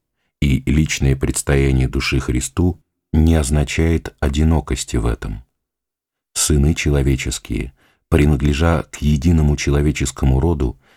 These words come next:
никогда не могут и не должны замыкаться в отъединении своем. И Христу, научившему нас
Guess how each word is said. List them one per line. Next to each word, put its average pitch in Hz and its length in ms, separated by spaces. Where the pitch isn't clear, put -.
никогда 80 520
не 78 140
могут 78 540
и 76 280
не 82 200
должны 76 480
замыкаться 73 800
в 69 120
отъединении 76 840
своем. 57 560
И 78 60
Христу, 76 600
научившему 76 680
нас 65 260